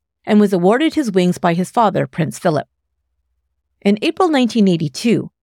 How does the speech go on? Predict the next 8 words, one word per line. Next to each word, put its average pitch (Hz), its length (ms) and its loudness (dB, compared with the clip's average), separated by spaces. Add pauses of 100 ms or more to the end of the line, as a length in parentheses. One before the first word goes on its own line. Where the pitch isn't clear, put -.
(260)
Andrew's 311 340 0
military 233 480 0
service 175 440 0
took - 260 -4
on 240 160 0
heightened 254 380 -4
significance 214 720 -6 (180)
when 202 160 2